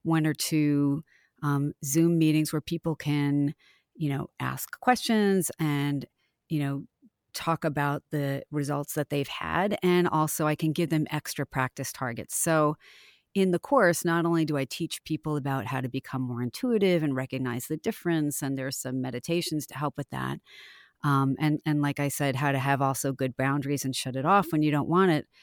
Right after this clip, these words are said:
Um, but, you know, I, I also, um, I also have practice targets so that somebody can see for themselves, like, okay,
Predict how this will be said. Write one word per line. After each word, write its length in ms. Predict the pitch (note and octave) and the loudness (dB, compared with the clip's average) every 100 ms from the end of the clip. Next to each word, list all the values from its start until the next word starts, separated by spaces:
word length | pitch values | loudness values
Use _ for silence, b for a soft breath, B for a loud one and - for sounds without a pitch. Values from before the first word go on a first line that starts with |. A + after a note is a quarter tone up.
| b b b b - | b b b b -2
Um, 480 | D#3+ D3+ C#3+ C#3+ - B B B B _ - | 2 2 2 0 -6 B B B B _ 2
but, 260 | F3+ F3 - _ _ _ _ _ _ _ _ | 2 2 -2 _ _ _ _ _ _ _ _
you 220 | - G#3 | 0 4
know, 160 | F3+ E3 | 6 4
I, 260 | F3 F3 - | 4 2 0
I 140 | F3 E3+ | 0 0
also, 880 | E3 E3+ F#3+ - F3 E3 D#3+ D#3+ D#3 - | 0 0 0 0 2 4 4 4 2 0
um, 560 | D3+ D3 C#3 C#3 D#3 - _ _ _ _ _ _ _ _ _ _ - - | 0 2 2 0 -4 -10 _ _ _ _ _ _ _ _ _ _ -16 -2
I 140 | E3+ - | 0 2
also 300 | E3 F3+ F3 | 0 2 0
have 260 | D#3+ D#3+ - | 0 -2 0
practice 480 | E3+ D#3 - D3 | 0 0 -2 -6
targets 560 | - D3+ D3 C#3+ - - | -2 0 0 -2 -6 -8
so 200 | - - | -4 -2
that 260 | D#3 D#3 - | 0 -2 -2
somebody 540 | - D#3+ D#3+ D#3+ D#3 | 0 2 2 2 2
can 480 | D3+ D#3+ D3 C#3+ D3 | 0 -2 0 0 -2
see 240 | - - D3 | -2 0 0
for 160 | F#3 | 0
themselves, 420 | G3 F#3+ D#4 C4 - | -4 -2 -2 -2 -6
like, 300 | F#2+ A#2 - - | -8 -8 -8 -4
okay, 360 | C4+ A3 C4 | 0 2 0